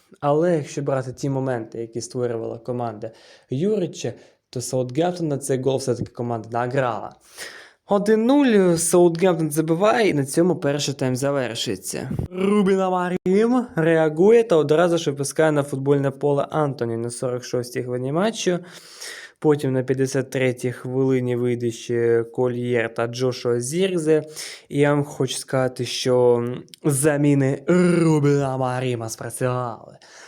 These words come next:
Саме заміни Рубіна Амаріма спрацювали, тому що Юнайтед, е, особливо Джоша Зіркзе, просто ідеальний вихід нідерландця.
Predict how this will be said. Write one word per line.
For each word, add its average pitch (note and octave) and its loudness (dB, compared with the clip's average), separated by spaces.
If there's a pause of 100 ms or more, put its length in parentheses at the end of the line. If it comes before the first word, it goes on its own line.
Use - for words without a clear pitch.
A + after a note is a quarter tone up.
(120)
Саме A#3 2
заміни G#3+ 4
Рубіна G3 4
Амаріма F3+ 0 (360)
спрацювали, D#3 -2
тому D#3 -4
що C#3+ -6
Юнайтед, D3 -2
е, C#3 4 (840)
особливо C#3 0
Джоша B2+ -2
Зіркзе, A#2 -4 (120)
просто D3 -2
ідеальний D3 2
вихід B2 -4
нідерландця. A2+ -2